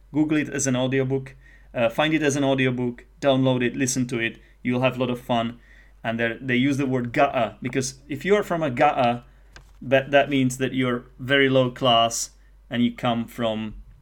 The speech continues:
um, from basically, um, family that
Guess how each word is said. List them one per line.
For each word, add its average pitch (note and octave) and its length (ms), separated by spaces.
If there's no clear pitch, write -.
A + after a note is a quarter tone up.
um, G#2+ 560
from G#2+ 380
basically, A2 580
um, - 420
family A#2 500
that A2 380